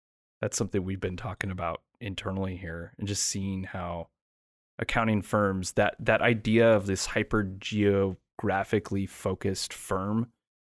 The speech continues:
maybe is shifting a little bit, that maybe that doesn't hold as much power or there's not as much opportunity in that. And that, you know, it's like, I, you know, I just take our firm, for example. We're not a big <laughs> firm. We've got, like, ten people and,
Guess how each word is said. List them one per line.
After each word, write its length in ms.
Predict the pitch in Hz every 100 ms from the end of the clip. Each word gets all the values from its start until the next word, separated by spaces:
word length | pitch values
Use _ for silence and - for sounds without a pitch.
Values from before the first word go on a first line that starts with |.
| _ -
maybe 460 | 107 101 107 113 107
is 380 | 90 - - -
shifting 460 | - - 123 - 139
a 80 | 143
little 160 | 151
bit, 260 | 156 175 - _ _ -
that 180 | 113 -
maybe 180 | 110 117
that 180 | 117 117
doesn't 240 | 107 95
hold 280 | 110 107 110
as 160 | 104
much 380 | 107 98 - - - -
power 560 | - 101 123 135 139
or 80 | 117
there's 260 | 98 98 -
not 160 | 98
as 140 | 101 101
much 200 | 95 -
opportunity 800 | 87 92 - 104 101 123 135 147 _ _ _ -
in 200 | 127 131
that. 300 | 131 143 -
And 180 | 107 104
that, 200 | 101 - _ _ _ _ _
you 80 | 147
know, 120 | 127
it's 140 | 110 -
like, 200 | 107 - _ _ _ _ _ -
I, 140 | - _ _ _ -
you 80 | 113
know, 120 | 107
I 100 | -
just 240 | 127 127
take 200 | - 139
our 120 | 120 127
firm, 280 | - 104
for 160 | 98 101
example. 280 | 98 95 113
We're 80 | 170
not 180 | 190
a 40 | 147
big 200 | 120 -
<laughs> 40 | -
firm. 360 | - - 190 -
We've 140 | 202 -
got, 280 | - 202 -
like, 180 | 175
ten 240 | - - 165
people 500 | - 156 160 175 - - - - -
and, 460 | 143 135 131 127